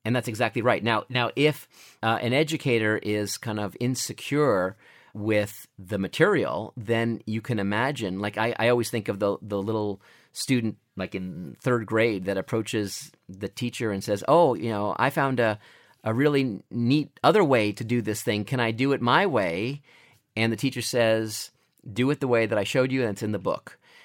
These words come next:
And that pulls all the creativity and all the imagination out of it, when in fact the, the correct,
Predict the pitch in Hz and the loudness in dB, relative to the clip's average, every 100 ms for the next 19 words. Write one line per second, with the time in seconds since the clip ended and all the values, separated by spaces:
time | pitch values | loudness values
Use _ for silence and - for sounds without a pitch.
0 | _ _ - 131 135 143 - - 156 131 | _ _ -2 2 4 2 0 0 2 4
1 | 135 151 160 - 135 120 139 113 117 110 | 6 6 6 2 0 0 -2 0 0 2
2 | 120 120 110 107 107 104 110 147 123 101 | 2 2 -2 -2 -4 -2 0 2 0 -2
3 | 107 104 131 117 - 107 - - 131 196 | -2 -2 0 0 0 -6 -6 0 2 2
4 | - | -2